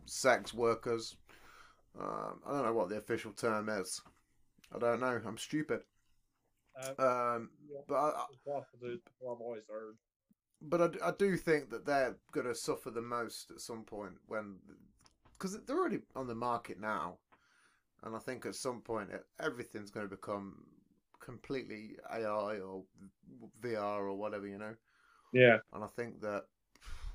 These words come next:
Speaker 1: a lot of people are gonna lose jobs, but people in the sex industry, they're gonna probably lose out unless they invent some sort of haptic suit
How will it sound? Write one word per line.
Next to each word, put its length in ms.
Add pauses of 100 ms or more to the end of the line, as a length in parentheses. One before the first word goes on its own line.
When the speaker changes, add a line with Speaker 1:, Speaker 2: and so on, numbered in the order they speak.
(280)
Speaker 1:
a 100
lot 200
of 80
people 280
are 40
gonna 140
lose 200
jobs, 400
but 260 (560)
people 260
in 120
the 80
sex 360
industry, 540 (840)
they're 140
gonna 160
probably 280
lose 260
out 300 (480)
unless 260
they 120
invent 360
some 160
sort 220
of 140
haptic 640
suit 480